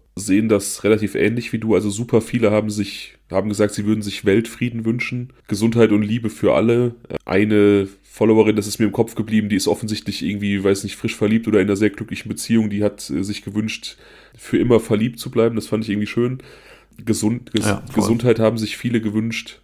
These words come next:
Speaker 1: Viele hätten gerne nochmal Zeit mit verstorbenen Menschen, die ihnen nahe standen.
Speaker 2: Mhm.
Speaker 1: Ja,
Speaker 2: Ja.
Speaker 1: andere wünschen sich halt eben irgendwie so klassisch das Eigenheim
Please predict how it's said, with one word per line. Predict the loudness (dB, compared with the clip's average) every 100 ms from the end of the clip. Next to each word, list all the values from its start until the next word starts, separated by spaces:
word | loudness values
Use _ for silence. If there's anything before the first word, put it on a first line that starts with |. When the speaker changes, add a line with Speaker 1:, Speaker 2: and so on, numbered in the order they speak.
| -14
Speaker 1:
Viele | -12 -4 2 2
hätten | 2 -2 -4 0
gerne | 2 2
nochmal | 2 0 2 2 2
Zeit | 0 0 0
mit | -4 -6 -12 -12
verstorbenen | -2 -2 2 4 4 4 0 0 -6 -10 _ _ -4
Menschen, | -2 -2 -6 -6
die | -4
ihnen | -4 -2
nahe | -2 -2 -2
standen. | -2 -4 -4 -8 -8
Speaker 2:
Mhm. | -8 -8 -10 -16 -20 _ -2
Speaker 1:
Ja, | 2 4
Speaker 2:
Ja. | 2 -2 _ _ _ -4
Speaker 1:
andere | 0 2 4 6 6 2 -4 _
wünschen | -6 -2 -2 -2
sich | -4 -2
halt | 0 2
eben | 0 0
irgendwie | -2 -4 -6 -6 -4 -6
so | -6 -8
klassisch | 0 0 2 -2 -4 -12 _ -8
das | -6 0
Eigenheim | 2 2 0 0 2 2 0 -4 -8